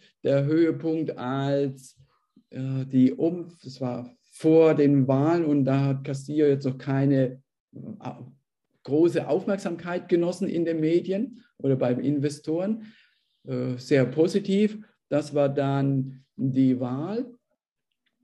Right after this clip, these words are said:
und so die, die ersten Aktivitäten. Äh, und inzwischen ist es wieder auf Vor-covid-Niveau. Also die Interpretation könnte sein, äh, egal was passiert, auch wenn, wenn die Regierung ist, wie sie ist, für die Anleger in Peru,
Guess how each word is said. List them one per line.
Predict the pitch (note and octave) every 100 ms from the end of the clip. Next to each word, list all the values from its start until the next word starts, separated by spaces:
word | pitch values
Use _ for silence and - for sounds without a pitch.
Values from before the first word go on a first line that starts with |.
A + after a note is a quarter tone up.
| _ _ _ _ _
und | - C#3+ C#3
so | B2+
die, | B2+
die | A#2 -
ersten | C3+ C3+ - _ - B2 - -
Aktivitäten. | A#2 C#3 C3+ B2+ B2+ D#3+ F3 G#3+ B3 - - - _ -
Äh, | D3
und | - E3+ E3
inzwischen | D#3 C#3 D#3 G#3 G#3 G3+ G3+ G3+ - _ _ _ -
ist | D3 D3+
es | C#3
wieder | D#3+ D3
auf | C#3 C#3
Vor-covid-Niveau. | - D#3+ D#3+ D#3+ F#3+ F#3+ D#3+ C3+ B2+ D#3
Also | D#3+ D3+ C#3+
die | C3+ C#3
Interpretation | F3 D3+ D3+ C#3 D#3+ F3
könnte | F3 E3+ D#3+
sein, | C#3+ D#3 D3+ D#3 D3+ - _ _
äh, | - C#3 C#3+
egal | D3+ D#3 D#3
was | D#3 -
passiert, | D3 C#3 - D#3+ E3
auch | C#3 C#3
wenn, | C3+ C3
wenn | C3+ C3+ - - B2 B2
die | A#2+ B2 B2+
Regierung | B2+ C3 B2+ C#3+ C#3 C3
ist, | C3+ C#3 -
wie | B2+
sie | -
ist, | E3+ G3+ -
für | D3
die | C3+
Anleger | G2 C3+ C3 C3 B2
in | G#2+ A2+
Peru, | A#2 G#2 G#2+ G#2